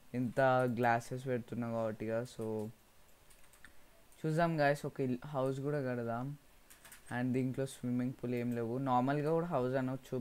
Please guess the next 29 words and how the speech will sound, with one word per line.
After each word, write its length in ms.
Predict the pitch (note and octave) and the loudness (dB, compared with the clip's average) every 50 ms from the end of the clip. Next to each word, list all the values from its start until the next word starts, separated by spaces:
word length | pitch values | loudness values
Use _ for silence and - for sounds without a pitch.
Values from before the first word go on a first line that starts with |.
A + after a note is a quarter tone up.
| B2+ C3+ | 0 -2
but, 180 | B2+ A#2+ - - - B2 | -2 -4 -4 -4 -2 -2
uh, 140 | B2 B2 C3 - - - - - - - - - - - - - - - - - - - - - - - - - - - - - - - | 0 -2 -4 -6 -12 -20 -20 -20 -20 -20 -20 -20 -20 -20 -20 -20 -20 -20 -20 -20 -20 -20 -20 -20 -20 -20 -20 -20 -20 -20 -20 -10 -4 0
మనం 160 | C#3 C#3+ C#3 C#3+ C#3 | 0 2 2 2 0
దీన్ని 180 | C#3+ C#3+ C#3 C3+ B2 A#2+ | 0 0 0 2 0 0
ఆఫీస్ 240 | A#2+ - C#3 C3 - | 0 -2 -6 -4 -2
అని 100 | D3+ C#3 C3 | -2 -2 0
చెప్దాం, 280 | A#2+ A2 G#2 A2 G#2+ A2 A2 G#2+ | -2 -2 -2 -2 -4 -2 -2 -2
guys. 180 | G#2+ A2+ - - - | -4 -4 -6 -4 -2
చూడ్డానికి 420 | C3 B2+ B2 C3+ C3+ C#3 C#3 - A#2 A#2 | -2 0 0 0 -2 0 0 2 0 0
ఆఫీస్ 260 | A#2 - - - - - | 0 -4 -10 -10 -6 -4
లానే 220 | C3+ B2+ B2+ B2+ B2 A#2 | -4 -2 -2 -2 -2 -2
ఉంది. 160 | A#2 A2+ A#2 B2 B2+ - | -4 -4 -4 -6 -6 -6
So, 80 | - A2+ A2 G#2+ G#2+ | -6 -4 -2 -2 -2
అందుకనే 400 | G#2+ A2 G#2+ - A2+ A2 A2 A2+ B2 - - - - - - - - - - - - - - - - - - - - - - - - - - - - - - - B2+ | -4 -4 -6 -6 -6 -6 -6 -6 -10 -12 -16 -20 -20 -20 -20 -20 -20 -20 -20 -20 -20 -20 -20 -20 -20 -20 -20 -20 -20 -20 -20 -20 -20 -20 -20 -20 -20 -12 -10 -8 -8
ఇక్కడ 280 | - - - D3 C#3+ D3 D#3+ - - - - - - - - - C3 | -6 2 4 4 6 6 4 2 0 -4 -10 -20 -20 -10 -6 -2 0
రోడ్ 200 | C3+ C3+ C3 B2 - | 0 0 0 0 0
కట్ 200 | - C#3 A#2+ - B2+ | -2 -2 0 0 0
అయిపోతుంది, 400 | B2 - - B2 G#2+ - A#2 A#2 A2 | -2 -2 -4 -6 -6 -4 -4 -2 -2
guys. 240 | A#2 A#2 A#2+ B2+ - - A#2 A2+ | 0 -2 -2 -4 -4 -6 -6 -4
And 180 | A2 A2 A2 G#2+ A2 A#2 A#2+ - A#2+ | -4 -4 -2 -2 -4 -4 -6 -6 -4
మళ్ళీ 180 | A#2+ A#2 A2+ A#2+ - | -4 -2 -2 -4 -4
ఇక్కడ 180 | - A#2 A#2 A2+ A2 | -2 -2 -2 0 0
జాయిన్ 240 | A2+ A2+ A2 A2+ A2+ A2+ | -2 -2 -2 -2 -4 -4
అవుతుంది. 340 | A2 - - G#2+ A2 A#2 B2 C3 - | -6 -6 -6 -6 -4 -4 -4 -4 -4
So, 60 | - A#2 A2+ | -2 -2 -2
అది 140 | A2 A2 A#2 A#2 | -2 -2 -2 -2
కూడా 120 | A#2+ A2+ A#2 | -2 -2 -2
చేయాలి. 280 | A#2+ A2 A2 A2+ A#2+ C3 C#3+ C#3+ - - - - - - - - - - - - - - - - - - - - - - - - - - - - - - - - - - - A#2+ B2 B2+ | -2 -2 -2 -2 -4 -6 -8 -10 -14 -20 -20 -20 -20 -20 -20 -20 -20 -20 -20 -20 -20 -20 -20 -20 -20 -20 -20 -20 -20 -20 -20 -20 -20 -20 -20 -20 -20 -20 -20 -20 -20 -12 -8 -4 -2 -2
And, 260 | C3+ C3+ C#3 C3+ | 0 0 0 2